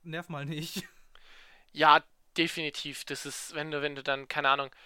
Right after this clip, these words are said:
Speaker 2: äh, bei einem, äh, wie heißt's hier, ähm, Hacking, Open World, äh, Watch
Speaker 1: Watch
Speaker 2: Dogs?
Speaker 1: Dogs?
Speaker 2: Danke, sorry. Ähm, Namen sind nicht meine Stärke.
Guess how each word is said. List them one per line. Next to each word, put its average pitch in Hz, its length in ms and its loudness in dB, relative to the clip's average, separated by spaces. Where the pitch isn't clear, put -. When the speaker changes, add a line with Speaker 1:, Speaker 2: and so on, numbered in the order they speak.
Speaker 2:
äh, 131 460 4
bei 123 160 2
einem, 127 580 -8
äh, 117 400 0
wie 127 100 -8
heißt's 123 320 -6
hier, 123 380 -2
ähm, 120 800 -10
Hacking, 123 540 -6
Open 127 280 -8
World, 120 420 0
äh, 131 60 -8
Watch 117 380 4
Speaker 1:
Watch 143 260 0
Speaker 2:
Dogs? 120 340 0
Speaker 1:
Dogs? - 80 -20
Speaker 2:
Danke, 120 340 2
sorry. 120 340 -6
Ähm, 135 760 2
Namen 131 240 2
sind 131 100 -12
nicht 127 140 -16
meine 123 140 -8
Stärke. - 340 -6